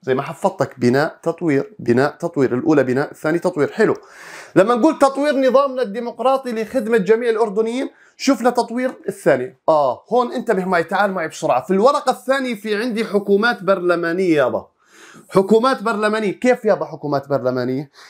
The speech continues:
يعني حكومة من البرلمان، مش البرلمان النواب. الملك بقول: "يا جماعة، بدي حكومة تطلع من البرلمان، خلص بكفي." قلنا له: "طب كيف؟" قال: "تعالوا،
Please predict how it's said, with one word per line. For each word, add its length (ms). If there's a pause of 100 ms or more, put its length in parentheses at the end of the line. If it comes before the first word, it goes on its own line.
يعني 260
حكومة 600 (200)
من 160
البرلمان، 680 (360)
مش 120
البرلمان 420
النواب. 440 (100)
الملك 340
بقول: 240
"يا 60
جماعة، 440
بدي 360
حكومة 340
تطلع 300
من 120
البرلمان، 560
خلص 420
بكفي." 520 (1160)
قلنا 160
له: 120
"طب 160
كيف؟" 320 (180)
قال: 160
"تعالوا، 480